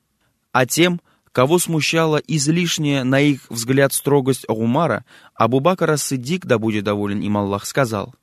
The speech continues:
«Сейчас он такой, потому что он видит мою мягкость. Если я сделаю его своим преемником, он перестанет быть таким». Второе. Абу Бакр ас-Сиддик, да будет доволен им Аллах,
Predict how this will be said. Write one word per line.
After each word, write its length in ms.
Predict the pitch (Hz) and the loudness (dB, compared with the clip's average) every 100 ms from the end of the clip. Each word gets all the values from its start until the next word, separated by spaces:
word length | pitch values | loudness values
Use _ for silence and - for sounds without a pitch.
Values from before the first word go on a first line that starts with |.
| _ - | _ -10
«Сейчас 460 | - 131 165 165 - | 0 2 4 2 2
он 180 | 147 | -2
такой, 440 | 131 139 185 165 113 _ _ | 0 -2 2 0 -2 _ _
потому 360 | 131 135 165 170 | -2 0 0 0
что 220 | - 147 | -4 -4
он 180 | - 170 | 0 0
видит 380 | 156 165 151 156 | 0 -2 -2 -2
мою 260 | 139 135 139 | 0 0 0
мягкость. 720 | 135 110 - - - - - _ _ - | 0 -2 -4 -14 -14 -14 -18 _ _ 2
Если 360 | 117 143 139 | 2 4 2
я 180 | 135 147 | 4 4
сделаю 460 | 120 117 143 135 131 | 2 2 2 2 2
его 280 | 123 131 131 | 2 2 0
своим 400 | 120 123 120 104 | 2 2 2 -2
преемником, 680 | 110 110 165 135 - 101 _ - _ - | -2 0 0 -2 -6 -10 _ -20 _ 2
он 200 | 170 175 | 2 4
перестанет 680 | 147 131 - 143 135 127 104 | 0 0 0 0 2 0 -2
быть 240 | 117 113 | -4 0
таким». 460 | 117 110 110 95 131 _ _ _ _ | -2 -2 -8 -10 -14 _ _ _ _
Второе. 540 | - - 151 110 98 120 _ _ - | -6 0 2 2 -2 -10 _ _ 0
Абу 280 | 127 131 | 2 2
Бакр 380 | 131 131 123 120 | 0 0 0 -6
ас-Сиддик, 680 | - 117 - 120 104 170 - - | -2 -2 -2 -6 -4 -6 -6 -14
да 220 | 110 117 | -2 0
будет 300 | 120 196 156 | 0 -2 -2
доволен 400 | 117 107 104 104 - | -2 -2 -2 -4 -4
им 160 | 107 | -4
Аллах, 400 | 104 101 98 - | -2 -4 -8 -14